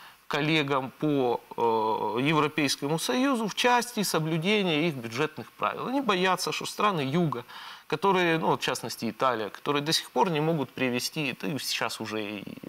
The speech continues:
вряд ли от них это можно ожидать, привести свои, так сказать, дефициты бюджета к разумному, э, значению, или там, к маастрихтских критериям, не больше трёх процентов.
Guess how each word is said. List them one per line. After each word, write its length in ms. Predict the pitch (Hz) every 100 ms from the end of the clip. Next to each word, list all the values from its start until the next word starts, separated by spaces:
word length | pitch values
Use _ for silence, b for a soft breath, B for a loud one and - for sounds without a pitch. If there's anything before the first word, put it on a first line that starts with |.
| 104
вряд 340 | 107 120 110
ли 200 | 104 107 - -
от 160 | 120
них 160 | 123 104
это 180 | - 120
можно 300 | 120 120 131
ожидать, 340 | 143 180 - B B B B B -
привести 520 | 156 170 180 - 214
свои, 300 | 175 165 165
так 180 | 160 139
сказать, 280 | - 135 123 123
дефициты 540 | 135 - 151 156 135
бюджета 520 | 123 135 127 123 -
к 360 | 113 - 139 123
разумному, 800 | 131 147 151 156 127 113 110 107 - _ -
э, 600 | 117 117 110 - 110 107
значению, 580 | 107 139 - 269 262 147
или 60 |
там, 160 | - 113
к 100 | -
маастрихтских 680 | 135 135 - 127 - - -
критериям, 580 | 139 147 277 240 180 135
не 80 |
больше 320 | 127 127 - -
трёх 180 | 117 -
процентов. 520 | 117 - 113 110